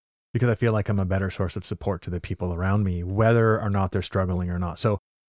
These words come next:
I had quit, you know, I, I had a, a really bad incident where I woke up after one of those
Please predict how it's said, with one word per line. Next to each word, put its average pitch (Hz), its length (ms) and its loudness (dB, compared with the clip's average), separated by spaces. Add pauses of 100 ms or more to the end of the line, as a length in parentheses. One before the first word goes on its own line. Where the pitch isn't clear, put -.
(180)
I 120 180 4
had 127 300 2
quit, 104 520 0
you 98 60 -4
know, 95 200 0
I, 104 240 0
I - 20 0
had 104 240 2
a, 98 180 2
a 110 40 -2
really 110 220 4
bad 98 240 2
incident 110 500 0
where 101 120 0
I 98 40 0
woke 101 300 0
up 104 240 0
after 98 320 -2
one 98 180 0
of 95 100 -2
those 95 300 -2